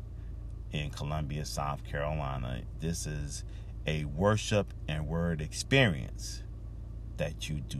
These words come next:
not want to miss. So I want you to look at this. I want you to look at this closely.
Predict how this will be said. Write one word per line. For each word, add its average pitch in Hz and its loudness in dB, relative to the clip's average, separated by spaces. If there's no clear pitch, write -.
not 78 0
want 76 -2
to 80 -4
miss. - -4
So 90 4
I 71 4
want 98 4
you 123 2
to 135 8
look 135 6
at 123 12
this. 127 2
I - -2
want - 0
you 110 8
to 113 8
look 127 8
at 127 8
this 127 6
closely. - -2